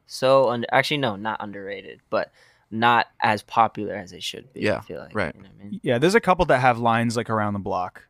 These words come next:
Speaker 3: that you can find that are
Speaker 1: Probably.
Speaker 3: that are crazy. Those street tacos that are insane. Um, I, I, I do feel like we'd be remiss if we didn't talk about your band,
Speaker 1: Bro.
Speaker 3: your, the former band.
Speaker 1: Let's do it.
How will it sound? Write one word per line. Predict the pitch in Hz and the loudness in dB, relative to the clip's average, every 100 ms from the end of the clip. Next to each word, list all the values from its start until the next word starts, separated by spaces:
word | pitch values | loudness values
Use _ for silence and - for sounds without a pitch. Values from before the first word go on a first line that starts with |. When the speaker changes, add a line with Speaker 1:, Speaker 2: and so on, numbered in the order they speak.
| - | -10
Speaker 3:
that | 117 | -6
you | 107 | -4
can | 107 | -6
find | 98 104 95 98 | -4 -4 -4 -6
that | 98 | -6
are | 98 95 | -8 -10
Speaker 1:
Probably. | 107 104 98 101 117 _ _ _ _ | -12 -20 -20 -20 _ _ _ _ _
Speaker 3:
that | 113 | 0
are | 110 | 0
crazy. | - 113 104 | 0 -2 -2
Those | 101 101 | -4 -6
street | - 98 92 | -6 -10 -8
tacos | 92 95 90 | -8 -8 -10
that | 90 | -12
are | 92 - | -12 -10
insane. | 104 92 98 95 95 - _ - | -8 -8 -8 -8 -10 -14 _ -8
Um, | 113 107 98 101 _ _ _ - | -2 0 0 -6 _ _ _ -2
I, | 123 - | -2 -2
I, | 104 - 160 139 143 | -10 -12 -2 4 4
I | |
do | 147 127 175 190 | 2 -2 0 0
feel | 190 185 | 2 4
like | 180 165 | 4 4
we'd | 151 135 123 | 2 0 2
be | 127 | 0
remiss | 135 127 117 110 117 - | 2 2 2 0 -2 -4
if | 117 127 | -4 -4
we | |
didn't | 110 104 104 107 104 | -4 -6 -6 -6 -6
talk | - 104 107 | -2 -2 -2
about | 107 104 101 - | -2 0 -2 -6
your | 127 110 | -6 -6
band, | 101 98 101 117 139 _ - - | -4 -6 -4 -6 -6 _ -20 -2
Speaker 1:
Bro. | 107 120 113 | 4 6 6
Speaker 3:
your, | 113 110 - _ 139 | 2 -2 -6 _ -8
the | 123 | -6
former | - 131 123 123 | -2 0 2 2
band. | 113 113 120 123 | 0 0 0 0
Speaker 1:
Let's | 113 - | -4 -4
do | 120 | 0
it. | 156 131 | 0 0